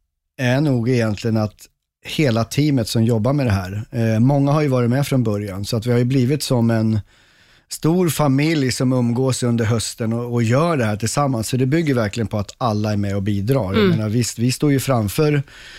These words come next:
Speaker 1: liksom, rutan, eller kameran och, eh, leder programmet, men alla bakom är ju liksom minst lika bidragande till
Speaker 2: Mm.
Speaker 1: stämningen och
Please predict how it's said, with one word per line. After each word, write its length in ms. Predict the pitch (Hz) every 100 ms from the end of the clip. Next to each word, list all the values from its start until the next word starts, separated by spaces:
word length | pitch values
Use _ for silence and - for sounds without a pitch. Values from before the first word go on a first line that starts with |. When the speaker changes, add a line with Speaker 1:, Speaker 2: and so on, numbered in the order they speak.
| -
Speaker 1:
liksom, 400 | - 127 - 123
rutan, 500 | 123 117 - 117 117
eller 280 | 120 123 120
kameran 520 | 101 123 117 117 113
och, 260 | 117 127 123
eh, 220 | 113 113
leder 380 | 117 127 131 123
programmet, 540 | 123 131 151 147 123
men 340 | 127 120 120 120 -
alla 300 | 131 117 127
bakom 440 | 139 135 110 123 117
är 40 |
ju 120 | 110
liksom 560 | 107 107 - 104 104 107 -
minst 280 | 135 135
lika 300 | 127 113 117
bidragande 840 | 101 127 117 107 131 151 147 113 107
till 140 | 113
Speaker 2:
Mm. 120 | 220
Speaker 1:
stämningen 640 | 202 113 113 123 117 107 101
och 240 | 98 92